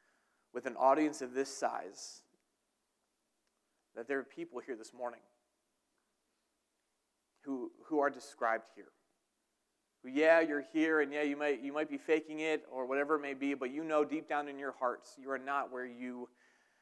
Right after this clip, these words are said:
need to be. This portion is for you this morning. And the first thing that we see here from this text, we see the promise of restoration. See, as God begins to speak to those who have wandered far away from him,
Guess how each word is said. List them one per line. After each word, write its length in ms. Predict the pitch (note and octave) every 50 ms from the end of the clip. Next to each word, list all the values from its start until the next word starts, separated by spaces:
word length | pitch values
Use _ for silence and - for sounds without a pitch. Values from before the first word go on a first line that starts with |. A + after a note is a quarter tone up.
| _ _ _ _ _ _
need 280 | B2 C3+ C#3 C3+ C3 B2+
to 60 | - A#2+
be. 200 | G2+ G2+ G2 - - _ _ _ _ _ _ _ _ _ _ _ _ _ _ _ _ _ _ _ _ _ _ _ _ _ _ _ _ _ _ _ _ _ _ _ _ A2+
This 180 | A#2 C#3 D3 D3 - -
portion 300 | - C#3+ C3 - - B2+ A#2
is 140 | A#2 A2+ -
for 120 | - A2+
you 140 | G#2+ G#2+ G#2+
this 200 | G2 G2 - - G2+
morning. 220 | G2 F#2+ G2+ G#2+ G#2+ _ _ _ _ _ _ _ _ _ _ _ _ _ _ _ _ _ -
And 100 | B2+ B2+
the 40 | -
first 380 | - E3+ F3+ F3+ F3+ F3+ -
thing 360 | - F3 D#3+ D3 C#3 C3 B2 - _ _ _ _ - - _ _
that 160 | C#3+ C3+ A#2+
we 80 | C3 C3+
see 260 | C3+ - - D#3+ D#3
here 140 | D3+ D#3 D3
from 240 | D3 - C#3+ C3+ C3+
this 180 | C#3 C3 -
text, 380 | - - - C#3+ B2 - - -
we 80 | C#3+ C#3
see 240 | - - - E3
the 160 | D3+ D3 C#3 B2
promise 720 | - - - - F3 E3 E3+ E3+ E3+ E3+ E3 - - - - -
of 320 | C3+ C#3+ D3 D#3 D3+ C#3+ - - - - A#2
restoration. 720 | C3 C#3 C#3 - - D3 B2 A#2+ A#2 A#2 - - - G#2 G2 _ _ _ _ _ _ - _ _ _ _ _ _ _ _ _ _ _ _ _ _ - _
See, 220 | - - G3 F#3 D#3+
as 160 | E3 E3 -
God 280 | - E3 D#3+ F3+ F3
begins 340 | E3+ F#3+ D#3+ E3+ F3+ F3+ F3+
to 100 | - D#3+
speak 320 | D3+ - - E3+ F3+ E3+ -
to 80 | F3
those 260 | D3+ D#3 D#3 E3 E3
who 120 | - E3 D3+
have 140 | C#3+ C#3 C3+
wandered 420 | C#3+ D#3 D#3 E3+ F3 E3+ E3 D#3+
far 340 | - - F3 D#3+ E3 E3 D#3
away 260 | D#3 D3 D3+ D3+ D3
from 260 | D3 - D3+ C3+ B2+
him, 260 | - D3 D3 C3+ A#2+